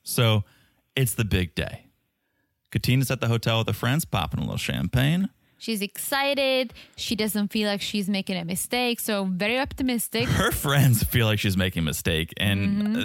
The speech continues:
Speaker 1: didn't really say too much, but you could see their faces were dripping with skepticism.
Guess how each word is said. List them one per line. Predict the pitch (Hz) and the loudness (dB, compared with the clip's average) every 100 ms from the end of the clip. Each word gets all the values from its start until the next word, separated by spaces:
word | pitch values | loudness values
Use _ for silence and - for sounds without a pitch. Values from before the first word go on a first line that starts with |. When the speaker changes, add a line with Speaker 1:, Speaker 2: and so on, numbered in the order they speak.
| - | 0
Speaker 1:
didn't | 233 | 0
really | 214 143 | 0 0
say | - - 156 | 0 2 0
too | 196 214 | 0 0
much, | 214 208 | 0 0
but | - | 2
you | 127 | 2
could | 120 104 | 0 -4
see | - 151 175 165 147 - - | -4 0 0 0 -4 -10 -4
their | 120 104 | 2 2
faces | - 123 123 117 107 | 4 2 2 2 0
were | 104 | 0
dripping | 95 104 104 98 90 | 0 0 0 0 0
with | 82 | -2
skepticism. | - 95 92 - - - - - | -2 -4 -4 -8 -8 -10 -8 -8